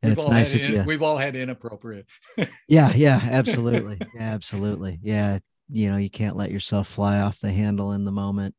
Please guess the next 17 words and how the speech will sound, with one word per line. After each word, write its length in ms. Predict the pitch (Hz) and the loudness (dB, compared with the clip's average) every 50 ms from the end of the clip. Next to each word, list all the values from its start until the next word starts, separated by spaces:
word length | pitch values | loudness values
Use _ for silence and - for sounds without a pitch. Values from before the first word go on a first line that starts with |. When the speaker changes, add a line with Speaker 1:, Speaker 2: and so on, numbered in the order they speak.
| _ _ | _ _
Speaker 1:
uh, 60 | 98 | -10
you 100 | - 95 98 95 | -8 -6 -6 -6
Speaker 2:
Yeah. 60 | 95 | -6
Speaker 1:
know, 140 | 95 95 82 - | -6 -8 -10 -12
all 220 | - - 101 104 104 | -8 -4 -4 -4 -4
the 100 | 101 98 | -6 -10
time 400 | - - 104 98 95 95 95 95 | -8 -6 -4 -4 -4 -4 -4 -4
and 80 | 92 | -6
everything. 360 | 95 92 92 92 - 92 92 98 | -6 -6 -6 -8 -8 -8 -10 -10
So 260 | - - 101 92 92 | -8 -8 -6 -6 -6
yeah, 320 | 92 92 92 90 87 92 95 104 - 92 - - | -6 -6 -6 -6 -8 -8 -10 -10 -10 -10 -10 -10
a-, 100 | - 104 | -12 -12
a-, 240 | - - - - - - | -10 -10 -12 -14 -14 0
thinking 240 | - 165 139 - 120 | 2 2 4 4 2
about 240 | 113 104 107 104 - | 2 2 0 -2 -2
these 180 | - 113 104 - | -4 -6 -6 -4
situations 580 | - 110 - - 107 110 107 104 - 107 101 | -6 -6 -4 0 0 0 0 0 -2 -4 -6